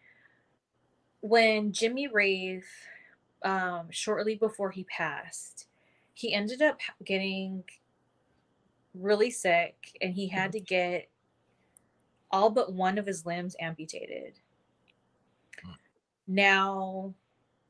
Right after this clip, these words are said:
Speaker 1: I'm over here bitching, moaning, complaining about my health issues, which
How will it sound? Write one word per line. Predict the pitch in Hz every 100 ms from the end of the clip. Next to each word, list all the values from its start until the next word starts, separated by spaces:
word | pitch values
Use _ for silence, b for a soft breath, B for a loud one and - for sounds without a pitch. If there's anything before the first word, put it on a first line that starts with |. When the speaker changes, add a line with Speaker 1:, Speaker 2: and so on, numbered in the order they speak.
| _ _ _ _ _ _ _ _ _ _ _ -
Speaker 1:
I'm | 247 294
over | 311 311
here | - 247 -
bitching, | 190 190 214
moaning, | 202 185 185 196 190
complaining | 190 170 185 175 175 185 185
about | 160 165
my | 170
health | 170 165 170
issues, | 175 175 190 190 196 190
which | 175 - -